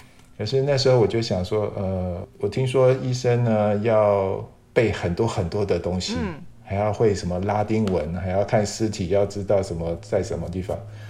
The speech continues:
Speaker 1: 那时候我就觉得自己好像不是那块料。
Speaker 2: 哦。
Speaker 1: 对，所以后来我就比较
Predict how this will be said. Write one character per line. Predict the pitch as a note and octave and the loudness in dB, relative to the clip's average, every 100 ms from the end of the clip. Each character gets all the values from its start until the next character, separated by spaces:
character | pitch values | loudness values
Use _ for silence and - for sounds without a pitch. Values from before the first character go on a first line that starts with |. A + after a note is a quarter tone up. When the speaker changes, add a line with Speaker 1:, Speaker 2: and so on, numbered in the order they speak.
| - | -12
Speaker 1:
那 | - A#2+ | -4 0
时 | A2 | 2
候 | |
我 | F2 | 2
就 | E2 G#2 G2 F2 | 0 2 2 0
觉 | F2 | -4
得 | F2+ F2+ | -2 -2
自 | - A2 | -2 -4
己 | F#2 | -4
好 | E2+ | -4
像 | E2 E2+ | -4 -4
不 | F2+ | -6
是 | G2+ | -2
那 | F#2+ F#2 | -2 -2
块 | - F2 | -2 -2
料。 | F2 E2 - - | -2 -4 -8 -8
Speaker 2:
哦。 | G#3 E3+ - - | -6 -6 -12 -8
Speaker 1:
对， | G2+ E2+ | -2 -2
所 | E2 A2+ | 4 4
以 | A#2 | 8
后 | C3+ | 8
来 | A2 G#2+ | 10 8
我 | G2+ F2+ | 6 2
就 | - A2 G2 F2+ E2 G2 - | -2 0 2 2 0 -6 -8
比 | F#2+ | -2
较 | F2 | 4